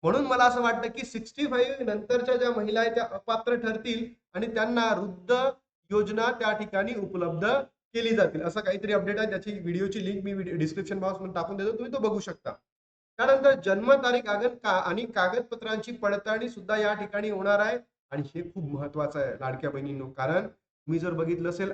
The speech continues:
आधार कार्डवर आपलं वेगळा जन्म क्रमांक, अ, जन्माची तारीख आहे, तुमच्या इलेक्शन कार्डवर वेगळी आहे, तुमच्या शाळेच्या डॉक्युमेंटवर वेगळी आहे, बरोबर की नाही?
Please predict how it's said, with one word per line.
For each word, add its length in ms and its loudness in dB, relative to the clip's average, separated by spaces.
आधार 360 -2
कार्डवर 320 -2
आपलं 480 -2
वेगळा 300 -2
जन्म 300 -2
क्रमांक, 340 -4
अ, 40 -8
जन्माची 540 -2
तारीख 240 -2
आहे, 140 0
तुमच्या 180 -4
इलेक्शन 460 -2
कार्डवर 340 -2
वेगळी 320 0
आहे, 240 -2
तुमच्या 880 -2
शाळेच्या 460 2
डॉक्युमेंटवर 640 0
वेगळी 240 0
आहे, 520 -6
बरोबर 200 0
की 100 -2
नाही? 160 0